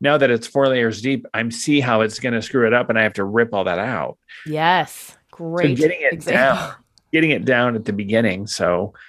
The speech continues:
Speaker 2: Yes.
Speaker 1: yeah, and I think that this is true for not just crochet. It's obviously true for, you know, knitting or
Speaker 2: Yep. I mean, even
Speaker 1: my
Speaker 2: watercolor.
Speaker 1: favorite,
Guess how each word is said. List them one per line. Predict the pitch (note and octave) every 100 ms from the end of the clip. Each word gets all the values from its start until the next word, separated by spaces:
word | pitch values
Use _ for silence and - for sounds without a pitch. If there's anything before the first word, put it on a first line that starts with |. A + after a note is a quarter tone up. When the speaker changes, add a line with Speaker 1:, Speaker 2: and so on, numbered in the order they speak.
| -
Speaker 2:
Yes. | D#3 D#3
Speaker 1:
yeah, | C#3+ F2+
and | A#2+
I | C#3
think | D3 F3 E3
that | C3+
this | C#3 C#3+
is | B2
true | - B2 A#2
for | A#2 G#2+ G#2+ G#2+ A2 A2 _
not | C#3 C#3+ A2+
just | B2+ -
crochet. | A#2+ A#2 - F#2 D#2 F#2+
It's | B2+ E2
obviously | F2 E2 A#1+ - F#2 F2+
true | - G2
for, | G2 E2 F2 A2 C3 - - _ -
you | A2
know, | G2
knitting | G2+ G#2 G2+ G#2 A#2+
or | G#2 F#2+ G2 G2 _ _ _ _
Speaker 2:
Yep. | D#3+ E3 - _
I | F#3
mean, | G3+
even | - C3+
Speaker 1:
my |
Speaker 2:
watercolor. | C#3 D#3 A#2 D#3+ -
Speaker 1:
favorite, | A3+ A3+